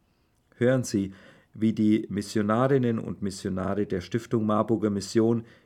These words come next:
in diesem Jahr diese Aufgabe annehmen und gestalten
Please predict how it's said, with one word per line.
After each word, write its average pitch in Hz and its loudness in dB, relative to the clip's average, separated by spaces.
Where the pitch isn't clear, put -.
in 107 -2
diesem 123 -4
Jahr 117 0
diese 113 -2
Aufgabe 104 -2
annehmen 98 -2
und - -10
gestalten 87 -4